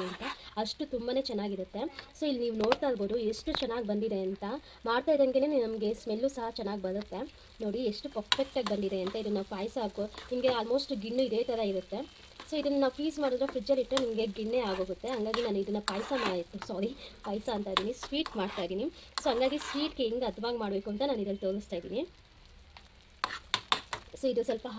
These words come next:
ಆಗಿದೆ. So ಅದಕ್ಕೆ ನೋಡಿ ನೀರೆಲ್ಲ ಬಿಟ್ಕೊಂಡಿದೆ almost. ನೀರೆಲ್ಲ ಬಿಟ್ಕೊಂಡು ಅದು ಆಯಿಲ್ ಬರುತ್ತೆ. ಇವಾಗ ಹಾಲು ಹೊಡೆದೋಗಿರುತ್ತಲ್ಲ, ಅದು ಹೆಂಗೆ ತುಪ್ಪ ಬೆಣ್ಣೆ ಥರ ಆಗುತ್ತೆ, ಅದೇ ಥರ ಇದು ಸ್ವ-, ಸ್ವಲ್ಪ ಆಯಿಲ್ ಬರುತ್ತೆ. So ಇದಕ್ಕೆ ನಾವೇನು ಮಾಡಬೇಕು, ಇವಾಗ ಪರ್ಫೆಕ್ಟ್ ಆಗಿರೋ ನಂದಿನಿ ತುಪ್ಪ ಯೂಸ್ ಮಾಡ್ತಾ ಇದೀನಿ.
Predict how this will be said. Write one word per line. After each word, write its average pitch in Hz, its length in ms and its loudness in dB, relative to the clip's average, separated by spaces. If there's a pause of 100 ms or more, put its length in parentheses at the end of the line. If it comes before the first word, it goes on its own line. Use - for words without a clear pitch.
ಆಗಿದೆ. 233 420 -4 (520)
So 294 100 -2
ಅದಕ್ಕೆ 269 300 2
ನೋಡಿ 240 220 2
ನೀರೆಲ್ಲ 262 300 2 (100)
ಬಿಟ್ಕೊಂಡಿದೆ 220 440 4
almost. 202 420 2 (140)
ನೀರೆಲ್ಲ 254 320 2 (100)
ಬಿಟ್ಕೊಂಡು 254 400 4
ಅದು 247 160 2
ಆಯಿಲ್ 220 380 0
ಬರುತ್ತೆ. 208 280 0
ಇವಾಗ 214 140 0
ಹಾಲು 214 260 -2
ಹೊಡೆದೋಗಿರುತ್ತಲ್ಲ, 214 560 0 (380)
ಅದು 226 120 4
ಹೆಂಗೆ 254 320 4
ತುಪ್ಪ - 320 -4 (140)
ಬೆಣ್ಣೆ 214 240 2
ಥರ 247 140 0
ಆಗುತ್ತೆ, 196 320 0
ಅದೇ 220 160 0
ಥರ 220 160 -2
ಇದು 233 200 0
ಸ್ವ-, 226 140 -2
ಸ್ವಲ್ಪ 226 240 -4 (140)
ಆಯಿಲ್ 214 160 -2
ಬರುತ್ತೆ. 185 320 -4 (480)
So 359 120 4
ಇದಕ್ಕೆ 311 260 0
ನಾವೇನು 247 340 2
ಮಾಡಬೇಕು, 202 340 -2
ಇವಾಗ 233 440 -2 (140)
ಪರ್ಫೆಕ್ಟ್ 262 460 -6
ಆಗಿರೋ 220 300 -4
ನಂದಿನಿ 240 340 -2
ತುಪ್ಪ 226 240 -8
ಯೂಸ್ 208 260 -4
ಮಾಡ್ತಾ 190 260 -6
ಇದೀನಿ. 196 240 -4